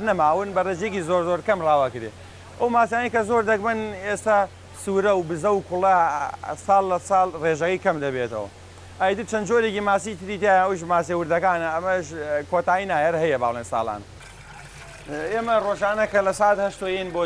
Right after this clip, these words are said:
دوکان، ئەیتر هەتاوەکو دوای بانگی مەغریب لێرەین. ئا، وە خەڵک ڕوومان تێدەکا بۆ برژانی ماسی، ئیشی ئێمە زیاتر برژانەکەمان ئەکەوێتە ئێوارانەوە. ئیتر لە دوای ئەر-، ئەسرانەوە دەست پێ ئەەکەین. نیوەڕۆنیش هەندێک کات خەڵک داوایەکە هەر بۆیە برژێنین، بەڵام زیاتر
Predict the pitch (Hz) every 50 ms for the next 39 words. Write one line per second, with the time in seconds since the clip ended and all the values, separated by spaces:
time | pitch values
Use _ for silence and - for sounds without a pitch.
0 | 151 156 165 151 180 165 165 165 165 165 160 151 131 - - - - - 160 160
1 | 160 156 165 180 175 165 160 160 190 185 190 185 175 139 160 165 160 143 180 185
2 | 185 175 151 170 175 175 175 170 170 160 165 151 135 147 156 147 143 143 143 135
3 | 131 117 113 107 - - - - - - - - - - - - 165 156 151 151
4 | 160 175 170 240 247 240 226 202 233 226 233 226 220 190 226 226 214 226 214 220
5 | 214 202 202 214 214 202 185 185 185 190 151 185 196 196 196 202 202 202 196 196
6 | 185 156 202 202 190 196 208 - - 208 202 196 196 190 160 147 180 175 175 170
7 | 196 180 165 175 160 156 175 175 175 175 170 160 196 190 185 185 175 165 143 170
8 | 180 190 165 180 175 170 175 165 156 160 160 165 170 156 135 131 131 135 139 180
9 | 180 175 170 185 196 185 165 - 151 151 151 151 151 - 156 151 - - 156 156
10 | 151 147 147 143 147 170 170 143 - 156 147 135 120 123 120 - - - - -
11 | - 180 190 202 202 208 226 247 247 240 226 180 208 233 226 202 208 202 214 208
12 | 202 202 - 208 196 175 170 180 185 190 190 185 185 170 180 170 180 175 160 165
13 | 180 175 170 160 143 147 135 131 160 147 131 135 143 180 208 208 196 - - -
14 | - - - - 127 151 170 170 170 196